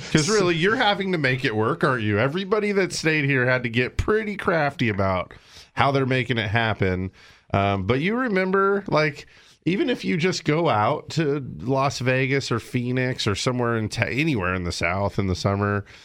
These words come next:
Speaker 2: where you live in air conditioning, remember that air conditioning sinuses thing
Speaker 1: Yeah.
Speaker 2: you get going on?
Speaker 1: Yeah, you get tired of breathing the, the
Speaker 2: Oh.
Speaker 1: dry air.
Speaker 2: Yeah, it's hard on you. So,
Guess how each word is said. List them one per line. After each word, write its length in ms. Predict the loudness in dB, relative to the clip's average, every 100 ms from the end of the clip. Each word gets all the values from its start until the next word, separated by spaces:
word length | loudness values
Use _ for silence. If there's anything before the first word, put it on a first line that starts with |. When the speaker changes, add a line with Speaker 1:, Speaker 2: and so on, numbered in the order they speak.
| -20 _
Speaker 2:
where 180 | 0 2
you 180 | 2 0
live 460 | 2 2 2 0 -2
in 160 | -2
air 160 | -2 -2
conditioning, 640 | 0 -2 -2 -2 -2 0
remember 320 | 0 0 0 0
that 240 | 0 -2 -8 -2
air 180 | 0 0
conditioning 640 | -2 -2 0 -2 -2 0
sinuses 800 | 0 0 0 0 0 0 -2 -2
thing 240 | 0 2 4
Speaker 1:
Yeah. 180 | 2
Speaker 2:
you 60 | 2
get 200 | 2 2
going 320 | 0 2 2
on? 420 | 2 2 2 2
Speaker 1:
Yeah, 40 | 0
you 100 | -2
get 120 | -4
tired 200 | -4 -4
of 80 | -4
breathing 320 | -4 -4 -4
the, 160 | -4 -4
the 80 | -4 0
Speaker 2:
Oh. 240 | 0 2
Speaker 1:
dry 280 | 2 0 -2
air. 400 | -4 -4 -4 -4
Speaker 2:
Yeah, 300 | -4 -2 -2
it's 120 | -4
hard 340 | -2 -2 0 0
on 220 | -2 0
you. 320 | -2 -2 -6 -10 _ _ _ _ _ _
So, 520 | -2 0 0 -2 -4